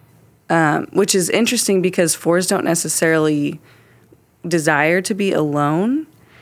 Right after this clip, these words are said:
So, like, I can be in a group setting and,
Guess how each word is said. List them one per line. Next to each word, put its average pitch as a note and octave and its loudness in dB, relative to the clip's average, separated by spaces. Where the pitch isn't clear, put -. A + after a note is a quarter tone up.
So, F#3 0
like, D#3+ 2
I E3+ 2
can F#3+ 0
be F3 2
in E3 2
a D#3 2
group D#3+ -2
setting F3+ -2
and, D3+ 0